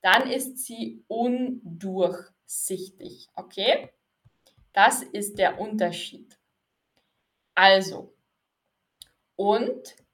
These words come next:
jetzt kommen wir noch einmal zu den, mm, zu den Medikamenten mit Rezept. Wenn es mit Rezept ist,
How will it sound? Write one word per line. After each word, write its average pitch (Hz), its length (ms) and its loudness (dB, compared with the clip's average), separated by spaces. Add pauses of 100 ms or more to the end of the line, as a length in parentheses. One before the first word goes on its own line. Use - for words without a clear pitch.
jetzt 208 560 4
kommen 262 420 2
wir 262 200 4
noch 196 400 2
einmal 208 640 4 (440)
zu 226 460 -8
den, 247 500 -4 (480)
mm, 214 720 -6
zu 254 220 -8
den 202 340 -4
Medikamenten 208 1200 -2 (440)
mit 233 580 -2 (180)
Rezept. - 1300 -2 (720)
Wenn 226 320 4
es - 360 -6 (100)
mit 208 500 0
Rezept 175 720 -4
ist, - 540 -6